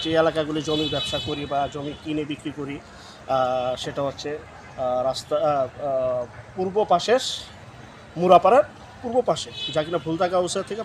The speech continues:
পশ্চিম পাশে। আর যেটা বলতে চাচ্ছিলাম, আহ, তা হচ্ছে দীর্ঘ, আহ, দেড় থেকে দুই মাস পর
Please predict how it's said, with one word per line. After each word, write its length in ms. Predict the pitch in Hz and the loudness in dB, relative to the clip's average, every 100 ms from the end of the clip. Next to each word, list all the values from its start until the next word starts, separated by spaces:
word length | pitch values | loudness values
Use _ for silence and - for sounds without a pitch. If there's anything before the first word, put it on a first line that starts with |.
| - | -8
পশ্চিম 280 | 196 180 | -6 -4
পাশে। 260 | 165 131 - - - - - - - - - - - | -4 -6 -10 -16 -18 -18 -18 -18 -20 -20 -20 -20 -2
আর 140 | 139 139 | 2 2
যেটা 240 | 160 180 | 2 2
বলতে 260 | 170 185 208 | 2 0 0
চাচ্ছিলাম, 540 | 175 - 160 247 180 | -2 -2 -2 -2 0
আহ, 180 | 156 139 | 2 2
তা 100 | 143 | 0
হচ্ছে 420 | 151 147 - 165 156 135 | -4 -6 -4 -4 -4 -2
দীর্ঘ, 320 | 170 175 175 | 0 0 0
আহ, 1400 | 170 185 - - - - - - - - 143 135 139 131 - - - | 0 0 -4 -14 -20 -20 -20 -20 -20 -14 -8 -4 -2 -4 -8 -16 -8
দেড় 140 | 147 151 | -2 -2
থেকে 260 | - 156 | 0 -4
দুই 180 | 156 151 | -2 0
মাস 220 | 151 147 | 2 0
পর 280 | - 151 147 | 0 2 4